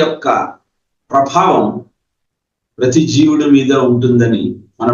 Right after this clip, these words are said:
ప్రగాఢమైన విశ్వాసం. మరి మనం జన్మించినప్పుడు మన జాతక చక్రం తయారు చేస్తాం. దానిని బట్టి మన భవిష్యత్తు ఉంటుందని మనం తలపోస్తాం.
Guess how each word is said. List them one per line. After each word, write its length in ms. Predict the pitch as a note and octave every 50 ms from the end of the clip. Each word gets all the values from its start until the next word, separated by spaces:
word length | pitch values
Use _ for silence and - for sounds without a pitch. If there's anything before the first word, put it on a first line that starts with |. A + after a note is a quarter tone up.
| A#2+
ప్రగాఢమైన 640 | G#2+ G#2+ G#2 A#2 B2 B2+ B2+ - A2+ G#2 G2+ A2 A2+
విశ్వాసం. 480 | - - - - - - - - - - _ _ _ _ _ _ _ _ _ _ _ _ _ _ _ _ _ _ _ _ _ _ _ _ _ _ _ _ _ _ _ _ _ - B2+ C#3+
మరి 500 | F#3 - - - B2+ - - - - - - _ _ - A2
మనం 300 | B2+ D3 F3 F#3+ F3 -
జన్మించినప్పుడు 1000 | - B2+ C#3 C3+ D#3+ G3 A3+ A#3+ B3 - - A3+ A3+ A3+ G3+ - D3+ - G#2+ - - - - - - - - _ _ _ _ -
మన 180 | - E3 F#3+ F3+
జాతక 360 | E3+ - - - - G3+ G3 G3+ G3 F#3+
చక్రం 340 | F#3 - - E3 E3+ F#3
తయారు 440 | F3+ D#3+ C3+ B2+ C3 C#3 C3+ - C#3
చేస్తాం. 320 | B2+ B2+ - - A2 - D#2+ - - _ _ _ _ _ _ _ _ _ _ _ _ _ _ _ _ _ _ _ _ _ - -
దానిని 420 | - C#3 D3+ F3 G3 G#3 G3 F3+ F3
బట్టి 320 | E3 E3 E3 E3 F#3 E3 - - - - - - _ _ - - - - - -
మన 100 | - - D3+ - - -
భవిష్యత్తు 520 | A#2 B2+ D#3+ E3+ - - G#3+ G#3+ - - F3
ఉంటుందని 920 | C#3 C3+ D3+ E3+ E3+ E3+ E3 D#3 C#3+ C3+ A#2 G#2+ G#2+ - - - - - _ _ _ _ _ _ _ _ _ _ _ _ _ _ _ _ _ _ _ _ -
మనం 260 | B2+ C3 C#3 D#3+ -
తలపోస్తాం. 680 | - B2+ A#2+ A#2+ A2+ G#2+ G#2 - - - - - F#2+